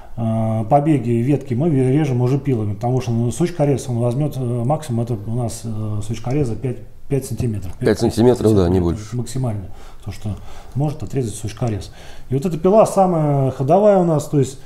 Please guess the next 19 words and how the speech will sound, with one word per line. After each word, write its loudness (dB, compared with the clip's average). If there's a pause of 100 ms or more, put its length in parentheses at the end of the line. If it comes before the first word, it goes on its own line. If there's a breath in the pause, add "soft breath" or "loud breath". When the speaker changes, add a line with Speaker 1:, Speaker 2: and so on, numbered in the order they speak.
(140 soft breath)
Speaker 1:
эта 2
пила 4
дополнит 2
ваш 2 (480 soft breath)
садовый 4
секатор. -4 (480 loud breath)
Есть 4
пилы 4
у 6
нас 4
более, 4
более, 4 (480 loud breath)
а, 2
большие, 4
здесь 0
у 0
нас 2
уже 2
идет 0